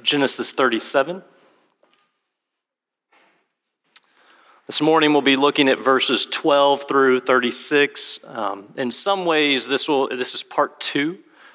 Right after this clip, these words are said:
from last week. Um, we laid much of the groundwork,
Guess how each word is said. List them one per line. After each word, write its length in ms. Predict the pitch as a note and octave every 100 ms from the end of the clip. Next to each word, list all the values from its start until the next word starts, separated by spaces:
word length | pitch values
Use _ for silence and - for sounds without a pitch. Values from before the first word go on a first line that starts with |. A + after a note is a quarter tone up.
| _ _
from 260 | - B2+ A2
last 400 | A#2 B2 B2 -
week. 480 | B2+ B2 B2+ A#2+ - -
Um, 260 | B2 A2
we 160 | A2 A2+
laid 380 | A2 A2+ A#2 A2+
much 260 | A2+ A2
of 60 | A2+
the 80 | G#2+
groundwork, 840 | G#2+ A#2+ A#2+ B2+ A#2+ A#2+ A#2 -